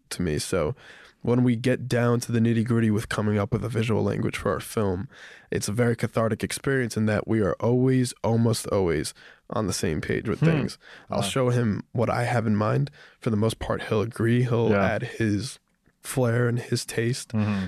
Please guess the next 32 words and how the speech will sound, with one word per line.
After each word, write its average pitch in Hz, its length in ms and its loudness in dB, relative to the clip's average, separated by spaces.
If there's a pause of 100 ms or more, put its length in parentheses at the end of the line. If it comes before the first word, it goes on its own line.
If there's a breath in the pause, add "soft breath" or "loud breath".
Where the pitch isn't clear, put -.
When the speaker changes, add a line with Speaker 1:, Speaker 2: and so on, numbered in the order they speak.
Speaker 1:
and 117 160 0
then 131 160 4
we'll, 139 240 2
we'll 143 240 0
just 156 200 -2
collaborate - 480 -2
naturally 120 400 0
as 104 100 0
the - 60 -6
process - 380 -4
goes, 117 260 -2
and - 80 -6
that's 113 160 -4
how 110 100 2
it 107 80 2
Speaker 2:
Mm-hmm. 98 80 -2
Speaker 1:
goes, 85 340 -2 (240 loud breath)
or 127 80 0
that's 120 160 0
how 104 100 0
it 98 80 -2
will 110 140 2
go - 160 0
with - 180 -2
the 60 360 -2 (280)
shot - 400 -4
list - 220 -6
and 85 180 -6
storyboards - 520 -8
and - 100 -8
such. - 180 -2
Speaker 2:
Right. 92 220 -2